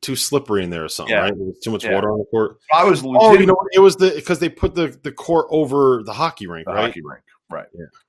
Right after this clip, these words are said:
Speaker 2: So I was, I was just hanging out with Ed Cooley and their staff,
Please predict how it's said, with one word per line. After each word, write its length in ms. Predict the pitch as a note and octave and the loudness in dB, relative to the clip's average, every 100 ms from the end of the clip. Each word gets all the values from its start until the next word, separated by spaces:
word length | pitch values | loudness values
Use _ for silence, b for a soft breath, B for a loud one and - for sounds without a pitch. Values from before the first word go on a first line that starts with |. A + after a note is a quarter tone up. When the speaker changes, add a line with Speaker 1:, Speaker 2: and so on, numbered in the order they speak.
| _ _ _ | _ _ _
Speaker 2:
So 140 | - | 0
I 160 | B2 C#3+ | 2 2
was, 280 | C#3+ A#2+ - - | 0 -6 -16 -4
I 120 | C3 D#3+ | 0 0
was 120 | D3+ | -2
just 160 | C#3+ D3 | -10 -6
hanging 300 | C3+ C3 C3 | -4 -2 0
out 180 | B2+ | 0
with 140 | A#2+ A#2 | -2 -6
Ed 160 | A2+ | -8
Cooley 260 | - C3+ A#2+ | -6 -2 -2
and 100 | G#2+ | -4
their 100 | G2+ | -10
staff, 640 | - B2 C3+ B2 F2+ - | -10 -2 0 0 -2 -8